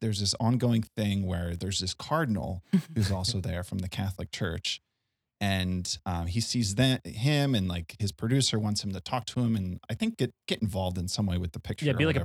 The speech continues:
Speaker 1: whatever.
Speaker 3: like, g-, I think give it, like, the church stamp of approval. Uh, that's kind of what I got from that.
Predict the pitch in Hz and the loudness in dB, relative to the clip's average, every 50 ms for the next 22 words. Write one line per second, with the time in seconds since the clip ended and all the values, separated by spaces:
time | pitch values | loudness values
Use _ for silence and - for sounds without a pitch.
0 | 98 92 - 139 139 135 - 139 180 196 170 139 185 175 135 170 165 160 160 135 | -2 -2 0 0 0 0 0 2 2 2 4 4 2 2 4 2 4 2 2 2
1 | 135 123 - - 117 - - - 147 123 113 - - - - - _ _ - - | 2 0 0 -2 -4 -2 0 0 0 0 0 -2 -6 -8 -8 -14 _ _ -10 -10
2 | - - - 127 117 113 107 107 117 104 - - 123 110 104 104 104 98 98 101 | -6 -2 -2 -2 0 -2 -4 -6 -8 -8 -6 -6 -6 -4 -4 -4 -6 -6 -6 -6
3 | 104 117 110 - - - 117 107 104 104 104 101 95 95 92 92 - 101 92 92 | -6 -6 -8 -6 -6 -6 -4 -4 -4 -4 -4 -4 -4 -6 -6 -8 -8 -10 -10 -10
4 | - 101 101 98 95 101 - | -10 -12 -12 -12 -12 -14 -14